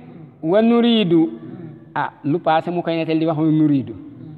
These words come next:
bëgg mu sax ci sa xel mi rek la. Hmm, lu paase ba pare. Ba pare mu naan wa nuriidu, daanu bëgg nu Yàlla.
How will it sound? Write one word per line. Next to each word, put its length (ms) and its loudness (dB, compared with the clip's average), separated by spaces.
bëgg 240 -2
mu 140 -2
sax 180 -6
ci 100 -10
sa 80 -6
xel 200 -2
mi 100 -2
rek 140 -4
la. 140 -8
Hmm, 280 -4
lu 100 -2
paase 240 0
ba 120 2
pare. 200 -2
Ba 120 -4
pare 180 0
mu 80 0
naan 140 0
wa 100 4
nuriidu, 360 2
daanu 260 2
bëgg 200 2
nu 200 2
Yàlla. 340 0